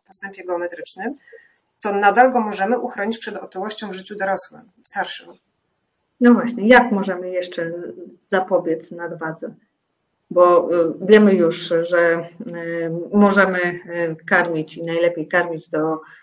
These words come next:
Speaker 2: e, pierwszego, chociażby pierwsze sześć miesięcy i wiemy, że,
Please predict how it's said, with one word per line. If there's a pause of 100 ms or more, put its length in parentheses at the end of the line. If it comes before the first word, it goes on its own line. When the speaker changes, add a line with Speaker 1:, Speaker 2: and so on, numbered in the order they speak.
(340)
Speaker 2:
e,
pierwszego,
chociażby
pierwsze
sześć
miesięcy
i
wiemy,
że,